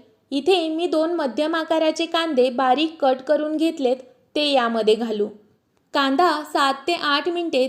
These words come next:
तेलात चांगला परतून घेऊ. कांदा तेलात फ्राय होतोय, तोपर्यंत इथे एका मिक्सरच्या भांड्यात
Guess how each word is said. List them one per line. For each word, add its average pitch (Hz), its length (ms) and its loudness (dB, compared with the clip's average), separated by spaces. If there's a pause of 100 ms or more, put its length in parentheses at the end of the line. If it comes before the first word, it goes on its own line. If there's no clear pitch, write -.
तेलात 277 300 0
चांगला 311 380 -4
परतून 311 520 -2
घेऊ. 302 260 2 (480)
कांदा 277 320 2
तेलात 330 480 0
फ्राय 294 320 0
होतोय, 330 400 2 (400)
तोपर्यंत 339 560 2 (160)
इथे 285 280 -2
एका 349 200 0
मिक्सरच्या 320 600 -2
भांड्यात 330 400 2